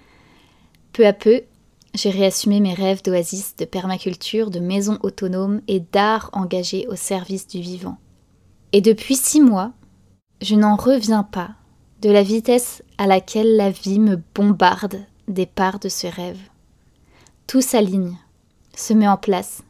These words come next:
doucement mais sûrement. Doucement, mais très vite. <laughs> Je suis pas toujours sûre de où ça va, mais je sais que ça y va. Tant que je reste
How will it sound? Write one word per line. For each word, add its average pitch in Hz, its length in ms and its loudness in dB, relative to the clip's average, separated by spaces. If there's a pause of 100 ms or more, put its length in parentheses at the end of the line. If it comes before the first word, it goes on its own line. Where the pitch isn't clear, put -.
(480)
doucement 220 420 -2
mais 233 140 2
sûrement. 185 400 -4 (520)
Doucement, 240 520 0 (400)
mais 220 180 4
très 220 240 0
vite. - 460 -8 (440)
<laughs> 220 40 4 (1900)
Je 220 220 4
suis 247 200 0
pas 302 140 2
toujours 269 320 0
sûre 233 400 0
de 202 220 0
où 202 80 -2
ça 202 240 0
va, 196 240 -2 (260)
mais 208 300 2
je 190 120 0
sais 208 220 0
que - 80 -8
ça 190 160 -2
y 190 120 -2
va. 170 200 -8 (1160)
Tant 226 140 4
que 254 100 2
je 214 140 2
reste 196 280 -4